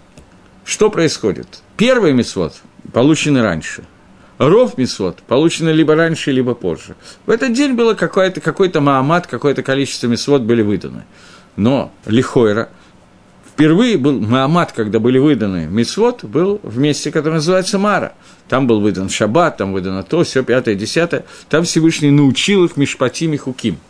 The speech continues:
Фактически Хуким и Мишпатим — это чуть не большая часть Торы. Это было между выходом из Египта и, и дарованием Торы на горе Синай.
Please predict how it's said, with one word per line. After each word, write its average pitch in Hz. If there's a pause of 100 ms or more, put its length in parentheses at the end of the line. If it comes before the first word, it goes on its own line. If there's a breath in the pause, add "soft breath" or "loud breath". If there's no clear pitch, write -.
(640 loud breath)
Фактически -
Хуким 135
и 175
Мишпатим — 151
это 143
чуть -
не 156
большая 139
часть 175
Торы. 180
Это 113
было 135 (360 loud breath)
между 151
выходом 127
из 117
Египта 110
и, 104
и 110
дарованием 151
Торы 185
на 175
горе 180
Синай. 196